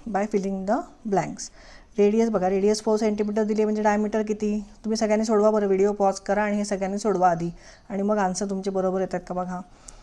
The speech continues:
आता बघा, रेडियस फोर सेंटीमीटर आहे, डायमीटर किती असणार आहे? एट सेंटीमीटर. त्याच्यानंतर डायमीटर दिलेला आहे सिक्स्टीन सेंटीमीटर, म्हणजे मग रेडियस किती असणार आहे? त्याच्याबरोबर हाफ, म्हणजेच एट सेंटीमीटर.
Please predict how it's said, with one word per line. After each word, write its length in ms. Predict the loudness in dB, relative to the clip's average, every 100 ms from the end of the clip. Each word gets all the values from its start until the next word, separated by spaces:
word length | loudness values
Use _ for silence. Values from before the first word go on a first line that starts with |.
| -20 -20 -12
आता 120 | -4
बघा, 160 | -2 0
रेडियस 300 | 0 -2 -2
फोर 180 | -4
सेंटीमीटर 460 | -2 -2 -2 -4 -4
आहे, 160 | -4 -2
डायमीटर 420 | -2 -2 -4 -6
किती 220 | -6 -4
असणार 280 | -4 -2 -4
आहे? 300 | -2 -2 -4 -8 -20 -20 -20 -20 -10
एट 160 | -8 -6
सेंटीमीटर. 580 | -6 -8 -8 -10 -10 -12 -14 _ -20 -20 -20 -20 -20 -20 -20 -20 -20 -20 -20 -20 _ -20 -20 -20 -20 -20 -20 -20 -20 -20 -20 -20 _ -20 -20 -20 -16 -8
त्याच्यानंतर 360 | -2 0 0
डायमीटर 440 | 2 4 4 2 0
दिलेला 280 | 0 0 0
आहे 60 |
सिक्स्टीन 340 | -2 -6 -4 -2
सेंटीमीटर, 580 | -2 -2 -2 -2 -2
म्हणजे 240 | -2 -4 -2
मग 80 | 0
रेडियस 300 | 0 -2 -4
किती 200 | -4 -2
असणार 300 | -2 0 0
आहे? 180 | 0
त्याच्याबरोबर 580 | -2 -2 -2 -2 -2 0
हाफ, 340 | 2 2 0 -4 -8
म्हणजेच 540 | -4 0 -2 -4 -10 _ -20 -20 -20 -14 -8
एट 140 | -6
सेंटीमीटर. 580 | -2 -4 -2 -4 -4